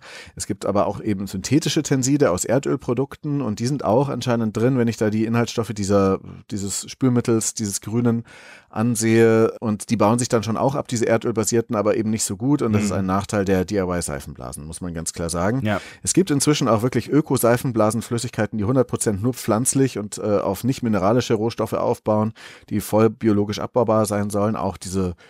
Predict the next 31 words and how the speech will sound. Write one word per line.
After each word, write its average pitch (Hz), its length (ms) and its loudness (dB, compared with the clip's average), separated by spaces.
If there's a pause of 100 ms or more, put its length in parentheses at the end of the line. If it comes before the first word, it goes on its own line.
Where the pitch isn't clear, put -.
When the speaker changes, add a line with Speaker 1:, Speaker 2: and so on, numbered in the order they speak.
(200)
Speaker 1:
von 98 200 -8
diesem 87 240 -6
deutschen 92 560 -2 (180)
Bärenhersteller 110 840 4
seien 98 280 0
wohl 95 180 -2
sehr 90 140 -2
gut 123 220 -4
für - 100 -4
die 98 100 0
Umwelt. 117 300 2
Was 80 160 -8
heißt 90 160 -4
nicht 95 140 -6
gut 156 180 0
für 113 140 0
die 110 40 0
Umwelt, 110 300 2
aber 90 220 -2
sch-, - 260 -10
wenig 110 360 0
schlecht - 380 -4 (300)
Speaker 2:
Mhm. 123 140 0
Speaker 1:
für 139 120 4
die 202 120 0
Umwelt. 110 500 2
Trotzdem 101 340 0
muss 107 140 0
man 101 140 0
halt 92 180 0
wissen, 104 300 0